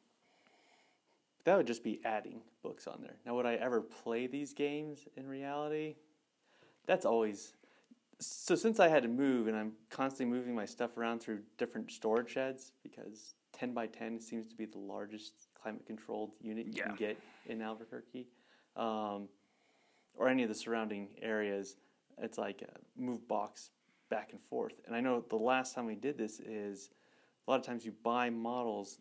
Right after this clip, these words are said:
Speaker 1: knowing that you're never gonna get these models again. So it's like, this is your chance. If you want this model, this box set, this is it. I mean, maybe twenty years from now, Games Workshop will
Speaker 2: Maybe.
Speaker 1: break the molds out again.
Speaker 2: Maybe.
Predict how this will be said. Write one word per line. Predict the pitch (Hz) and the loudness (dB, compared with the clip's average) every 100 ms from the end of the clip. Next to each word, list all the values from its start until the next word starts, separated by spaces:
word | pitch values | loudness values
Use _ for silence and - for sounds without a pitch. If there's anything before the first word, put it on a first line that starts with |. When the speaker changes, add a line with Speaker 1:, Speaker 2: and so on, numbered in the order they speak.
| - | -8
Speaker 1:
knowing | 113 110 110 107 | -4 -2 -2 -6
that | - 107 | -8 -10
you're | 104 | -8
never | 107 110 107 107 | -4 -4 -4 -4
gonna | 107 104 | -6 -8
get | 101 98 | -12 -12
these | 101 - | -12 -12
models | 104 107 - | -14 -14 -16
again. | - - - - _ _ - | -16 -18 -18 -20 _ _ -12
So | |
it's | - - | -10 -8
like, | 113 - 113 107 | -10 -12 -20 2
this | 143 139 | 4 4
is | 120 | -2
your | 113 113 | -4 -2
chance. | 120 110 - | -6 -6 -2
If | 143 143 | 0 0
you | 156 | 0
want | 131 131 113 - _ _ - | 2 0 0 -8 _ _ -2
this | 127 123 | 0 0
model, | 120 110 110 104 - | -2 0 -2 -4 -6
this | 120 | -6
box | - 104 110 - | -2 -2 -2 -4
set, | 104 101 - - _ - - _ _ _ _ _ _ _ _ _ _ | -4 -4 -6 -18 _ -20 -20 _ _ _ _ _ _ _ _ _ _
this | 151 147 | 4 4
is | 104 | 2
it. | 113 - - - _ _ - | 2 2 -2 -14 _ _ -10
I | - | -8
mean, | 214 104 110 | -6 -6 -2
maybe | 131 135 120 | 0 0 -2
twenty | - 120 113 | -4 -4 -2
years | 110 | -2
from | - 107 | -4 -10
now, | 104 101 98 | -8 -10 -10
Games | 104 101 107 | -10 -10 -12
Workshop | 104 - 101 - | -12 -12 -12 -12
will | - - - _ _ _ _ _ _ - | -16 -16 -18 _ _ _ _ _ _ 0
Speaker 2:
Maybe. | 117 101 - _ _ | 0 0 -8 _ _
Speaker 1:
break | 160 135 | 8 8
the | 127 | 6
molds | 120 117 113 | 6 6 6
out | 113 107 | 6 6
again. | 107 110 104 101 101 | 4 0 0 0 6
Speaker 2:
Maybe. | 117 95 | 6 6